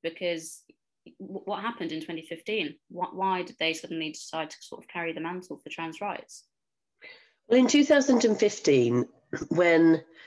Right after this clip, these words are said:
Speaker 2: Ruth Hunt was appointed as successor to Ben Summerskill as chief executive, um, things changed. And I think that was because there was no particular financial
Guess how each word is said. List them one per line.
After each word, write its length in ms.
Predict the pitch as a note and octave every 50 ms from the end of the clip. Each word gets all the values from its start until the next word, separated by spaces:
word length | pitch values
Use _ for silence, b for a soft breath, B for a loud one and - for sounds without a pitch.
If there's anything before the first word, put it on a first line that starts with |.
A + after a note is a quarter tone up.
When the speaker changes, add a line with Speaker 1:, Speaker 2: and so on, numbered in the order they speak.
| B B B
Speaker 2:
Ruth 280 | F#3 F#3+ G#3 F#3 -
Hunt 300 | - E3 C#3+ - - -
was 120 | - C#3 D3
appointed 720 | C#3+ - - C#3+ C#3+ C#3+ D3 C#3+ - C#3 C3+ B2 C3 - - - - -
as 120 | C#3 C3 -
successor 640 | - D3 - - - B2 - - C#3 B2+ A#2 - - B B B B B B B
to 100 | - D3+
Ben 160 | C#3+ C#3 C3 C3
Summerskill 680 | C3 C#3+ B2 A#2+ A2+ - - - G2 F#2+ A#2+ - -
as 120 | A2 B2+ -
chief 260 | - D3 C3 - B2+
executive, 720 | B2+ - A#2 G2 - - - - - - F#2+ F#2+ - - - _ b b b b b b b b b b b b b b b
um, 280 | - E3 D#3+ D#3+ D#3 - - - _ _ _ _ _ _ _ _ _ _ - -
things 260 | - A3 G3+ F#3+ F#3
changed. 520 | - - F3 D3 C#3 C3+ C3 C3 B2+ - -
And 120 | D#3+ D#3 D3+
I 80 | D3+
think 240 | C#3+ - E3+ D#3 -
that 120 | - - B2
was 140 | D3 D3
because 720 | - - C#3 - - - C#3 C3+ C3 B2+ - - - - - _ _ _ _ _ _ -
there 560 | D#3+ D3+ C#3+ C#3+ C#3 C#3 C#3 C#3 C3+ C3 C3
was 540 | C3 C3 C3+ C#3 C3+ C3 B2+ B2 - - -
no 560 | D3 C#3+ C#3+ C#3+ C#3 C#3 C#3 C#3 C#3 C#3 C3+
particular 640 | C#3 - - - - C#3+ C#3 - - D3+ C3+ C3+ C3+
financial 840 | - - C#3 C3+ C3 B2+ C#3 C3+ C3 - - D3 C#3+ C#3+ C#3